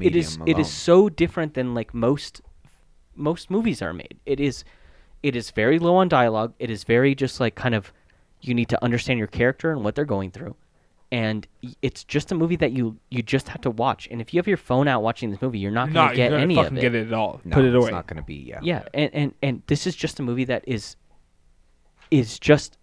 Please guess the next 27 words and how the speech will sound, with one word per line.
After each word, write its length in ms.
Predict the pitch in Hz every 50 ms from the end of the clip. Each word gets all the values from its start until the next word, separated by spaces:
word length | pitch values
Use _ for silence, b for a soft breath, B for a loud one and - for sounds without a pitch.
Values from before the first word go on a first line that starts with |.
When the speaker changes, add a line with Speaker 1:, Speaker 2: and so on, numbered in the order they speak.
| _ -
Speaker 1:
it, 180 | 131 120 -
it 140 | - 131 120
was, 240 | 104 98 - - - _ -
I 80 | 127 131
was 260 | 120 120 110 - - -
interested 480 | 156 151 147 - - 160 - - 160 151
in 140 | 151 147 151
it 140 | 151 147 - _ _ _ _ _ _
from 240 | - - 120 113 110
the 60 | 107
moment 260 | 107 123 143 160 151
it 80 | 139 -
started, 440 | - - 180 175 131 107 98 - -
'cause 140 | - - -
I 60 | 117
was 140 | 110 107 -
just 160 | - - -
like, 240 | - 98 95 _ - _ _ _ _ _ _ _ _ _ _ _ _ _ _ _ _ - - - _ _ _ - - 120 113 -
visually 680 | - 131 123 - 170 165 165 170 170 175 180 165 - -
and 300 | 123 113 110 110 104 -
the, 400 | - 110 107 101 98 95 92 -
uh, 320 | - 104 98 95 90 90 85 -
the 100 | - -
score 480 | - - - 120 117 131 147 156 156 -
and 140 | - 120 104
just, 200 | 110 104 - -
like, 200 | 104 95 -